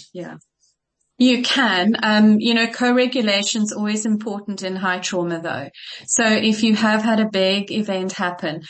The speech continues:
you might find that your body will automatically start going into a vibrational shake. That's what it does.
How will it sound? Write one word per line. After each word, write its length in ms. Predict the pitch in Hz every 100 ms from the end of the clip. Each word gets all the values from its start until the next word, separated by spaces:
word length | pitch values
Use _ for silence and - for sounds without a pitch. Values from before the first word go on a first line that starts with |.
| -
you 140 | - 220
might 300 | 208 208 220
find 300 | - 214 202
that 140 | 196
your 100 | 196
body 240 | 190 190 190
will 220 | 185 185
automatically 680 | 190 214 190 185 185 190 196
start 440 | - 185 180 180
going 300 | 190 180 180
into 500 | 180 185 202 180 170 -
a 80 | 180
vibrational 680 | 175 175 170 170 - 185 160
shake. 420 | - 170 139 -
That's 260 | 190 180 -
what 140 | 175
it 140 | 165
does. 420 | 175 156 151 -